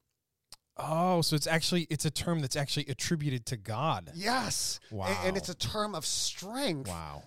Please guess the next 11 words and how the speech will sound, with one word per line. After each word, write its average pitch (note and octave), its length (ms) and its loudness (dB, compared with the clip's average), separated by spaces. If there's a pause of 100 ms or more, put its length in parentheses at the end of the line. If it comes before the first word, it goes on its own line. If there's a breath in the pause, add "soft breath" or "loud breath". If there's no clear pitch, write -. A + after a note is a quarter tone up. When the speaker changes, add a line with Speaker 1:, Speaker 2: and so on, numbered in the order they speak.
(120)
Speaker 2:
not D#3+ 680 4 (200 soft breath)
a E3 80 2
term F#3+ 400 4
of D#3 120 -4
subservience, A3+ 1080 0 (300 loud breath)
and D#3 220 0
not D#3 280 4
a C3 40 -8
term E3+ 400 0
of A#2 260 -2
weakness. - 840 0